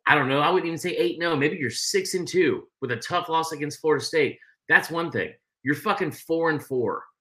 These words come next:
You're four and four with a loss at N C State. You've lost back-to-back games for the first time in over a decade. You refuse to go in the portal. You at one point had eight to nine white <laughs> offensive starters on the field at once,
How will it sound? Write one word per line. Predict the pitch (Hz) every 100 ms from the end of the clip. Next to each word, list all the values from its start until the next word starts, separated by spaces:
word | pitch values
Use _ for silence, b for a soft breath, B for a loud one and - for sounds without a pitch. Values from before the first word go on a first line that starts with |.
| _ -
You're | 135 -
four | 202 196
and | 196 190
four | 190 180 139
with | 127
a |
loss | 127 120 147 156
at | 139 139
N | 151
C | 151 156 147
State. | - 156 156 120 B B B
You've | 143
lost | 151 165 -
back-to-back | 151 165 165 156
games | 151 151
for | 151
the | 120
first | 151 151
time | 143 143
in |
over | 139 127
a | 110
decade. | - 151 151 123 104 B B B
You | 139
refuse | 139 - 208 180
to | 160
go | 175
in | 151
the | -
portal. | 175 156 120 - B -
You | 190
at | 190 151
one | 233 220
point | 202 196
had | 156 175 156 -
eight | 190 233 233 - B B B
to | 196
nine | 196 202 196 196 - - _
white | - 151 214 208
<laughs> |
offensive | 180 - - 214 - -
starters | - - 175 202 190
on | 190
the | 180 -
field | 214 196 190
at | 151
once, | 170 196 185